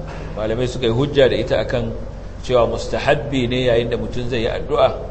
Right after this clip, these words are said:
ya yi ƙasa-ƙasa da muryarsa. Domin Allah ya yabi Zakariya da ya yi wannan. A nan Allah ya ambace shi ne da fuskar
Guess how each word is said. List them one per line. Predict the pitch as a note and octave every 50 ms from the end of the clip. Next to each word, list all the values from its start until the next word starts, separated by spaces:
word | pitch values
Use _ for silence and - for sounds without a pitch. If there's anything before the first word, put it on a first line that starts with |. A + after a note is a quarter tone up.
| - - - - - - -
ya | A2 G#2
yi | A2 B2 B2
ƙasa-ƙasa | B2 C#3+ D3+ D3 - C#3 A#2+ - D3+ C#3 B2 C3+ A#2
da | - A2 A2+
muryarsa. | A#2+ A#2+ A#2+ G#2+ F#2 - - - D2+ - - - - - - - - - - - - - - - - - -
Domin | F2+ F#2+ G#2 A#2+ B2 -
Allah | C#3 C#3 C3+ C3 B2
ya | B2+ C#3 C#3+ D3 D3+ D3 C#3 B2+
yabi | A#2 A#2+ C3
Zakariya | B2 B2+ B2 - - A#2+ A#2 A2+ C3+ D3+ D3 C#3 C3+ C3+ C3
da | B2
ya | G#2+ A2 A2+ A#2
yi | A#2
wannan. | A#2+ A#2+ G#2+ F#2 F2 E2+ D#2+ - - - - - - - - - - - - - - - - - - -
A | G2 G#2+
nan | B2 C3 -
Allah | C#3+ C#3+ D3 C#3 C3
ya | C#3 D3 D#3+ - -
ambace | D3 C#3 - C3 B2 - - - D#3+ E3 E3
shi | D#3+ - C#3
ne | C3+ D3 D3 D3 C#3+ C#3+ - - - - - - -
da | A#2+
fuskar | - - F3 E3+ - - - D#3